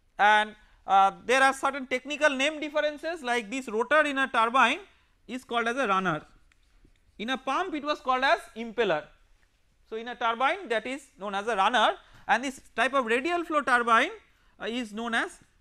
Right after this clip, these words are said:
a Francis turbine. Just like, uh, that impulse turbine was, uh, the name of that was Pelton turbine. So, here we are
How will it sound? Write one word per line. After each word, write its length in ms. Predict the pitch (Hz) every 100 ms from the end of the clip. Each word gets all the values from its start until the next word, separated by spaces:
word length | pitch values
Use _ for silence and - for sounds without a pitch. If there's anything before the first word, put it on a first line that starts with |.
| -
a 100 | 175
Francis 520 | - 226 247 247 196
turbine. 380 | - 147 127 127 _ _ _ _ _ _ _ _ _ _ _ _ _ _ 170
Just 220 | 247 262
like, 260 | 240 233 220 _ _ _ _ _ _ _ _ _ _ _ _ _ _ _ _ _ _ _
uh, 320 | 180 185 185 151 _ _ _ _ _ -
that 240 | 208 208 - _ _ _
impulse 480 | 214 233 269 277 269
turbine 560 | 262 240 247 254 294 262
was, 420 | 240 233 - -
uh, 520 | 214 202 196 185 180 - _ _ -
the 140 | 208
name 220 | 214 240
of 140 | 233 208
that 160 | 214
was 300 | 220 214 - -
Pelton 400 | 208 214 262 254
turbine. 400 | 247 220 220 311 440 _ _ _ _
So, 120 | -
here 240 | 240 269 302
we 80 | 294
are 160 | 277